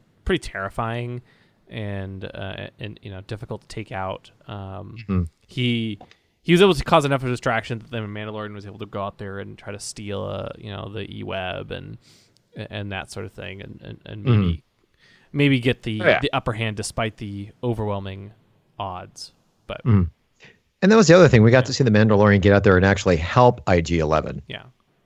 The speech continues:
Speaker 1: exactly.
Speaker 2: Just like the, the last time the two of them got together, they were technically working together. But in this case, he actually went out there to help I G eleven.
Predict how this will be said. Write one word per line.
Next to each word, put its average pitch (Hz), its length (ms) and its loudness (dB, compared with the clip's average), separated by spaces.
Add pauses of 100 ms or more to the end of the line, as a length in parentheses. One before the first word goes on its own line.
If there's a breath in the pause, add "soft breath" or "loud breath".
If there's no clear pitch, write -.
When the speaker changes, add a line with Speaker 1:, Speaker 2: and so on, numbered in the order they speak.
(140)
Speaker 1:
exactly. 113 400 -16
Speaker 2:
Just 143 160 6
like 151 180 6
the, 127 260 4
the 113 180 4
last 123 260 4
time 117 140 2
the 101 80 2
two 107 140 4
of 101 40 4
them 98 140 2
got 95 160 4
together, 92 340 2
they 90 120 2
were 98 80 2
technically 107 340 2
working 98 560 4
together. 87 540 4 (340 soft breath)
But 101 100 2
in 98 100 6
this 107 140 6
case, 90 300 4
he 98 80 4
actually 87 240 2
went 95 180 6
out 92 140 4
there 85 180 4
to 127 220 4
help 87 220 4
I 71 120 -2
G 65 100 -6
eleven. 65 380 -8